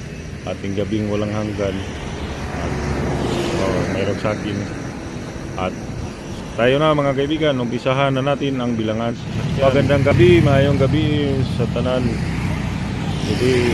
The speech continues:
ah, today is evening video. Samahan niyo ako, mga kaibigan, sa pagbilang ng sasakyan na dumaan. Three minutes tayo magbilang at comment lang kayo sa comment section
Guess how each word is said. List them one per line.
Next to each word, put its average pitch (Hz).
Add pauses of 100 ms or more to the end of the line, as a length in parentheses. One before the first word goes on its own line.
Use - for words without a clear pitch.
ah, 104 (500)
today 120
is - (220)
evening 147
video. 139 (500)
Samahan 147
niyo 147
ako, 147
mga 131
kaibigan, 131 (200)
sa 120
pagbilang 147
ng 131
sasakyan 127
na 123
dumaan. 117 (840)
Three 143
minutes 143
tayo 127
magbilang 131
at 110 (640)
comment 135
lang 123
kayo 123 (960)
sa 117 (160)
comment 123
section 123